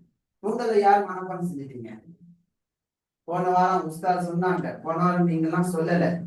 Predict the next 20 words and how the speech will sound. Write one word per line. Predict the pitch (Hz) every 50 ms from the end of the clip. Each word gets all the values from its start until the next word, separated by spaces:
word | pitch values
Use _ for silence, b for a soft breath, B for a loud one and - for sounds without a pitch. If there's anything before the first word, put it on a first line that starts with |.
| - - - - _ _ _ _
யாரு | - 170 185 202 208 214 208 208
சொன்னீங்க? | 180 180 180 180 180 185 - -
மாணவர்கள்ல | - 170 170 185 190 196 190 180 190 185 180 180 170 165 170 165 165
யார் | 156 156 160 170 170 170 170
மனப்பாடம் | 156 165 170 165 170 170 170 165
பண்ணிருக்கிறாங்க? | 160 160 160 156 156 - 165 160 160 160 160 175 180 180 175 170
உஸ்தாதாக்கிட்ட | 175 165 160 160 156 156 156 - 160 - - 151
சொல்லுங்க. | 147 - 160 156 160 165 170 180 180 185 180 - - - _ _ _ _ _ _ _ _ _ _ _ _ _ _ _ _ _ _
பெரிய | - 170 170 170 175 185 180 180 175 156 - - - - - _ _ _ _ _ _ _ _ -
தாய்மார்கள், | 175 170 175 175 180 180 165 156 147 143 147 156 165 175 170 170
பெரியவங்களை | 165 - 170 175 170 175 170 165 160 165 160
யார் | 156 156 156 160
யார் | 160 156 160 156
மனப்பாடம் | 147 151 156 156 156 160 156 147
பண்ணிருக்கிறாங்க? | 143 143 147 147 147 143 147 143 139 143 139 143 143 147 147 147 147 160 - - - _ _ _ _ _ _ _ _ _ _ _ _ _ _ _ _ -
சொல்லுங்க, | - 156 170 175 170 170 170
நீங்க | 170 175 180 175 175 170 165 165
யாருக்கு | 175 180 185 196 190 185 175
மனப்பாடம் | 175 175 170 175 160 160 151
பண்ணிருக்கீங்க? | 147 143 135 135 135 127 123 120 117 - -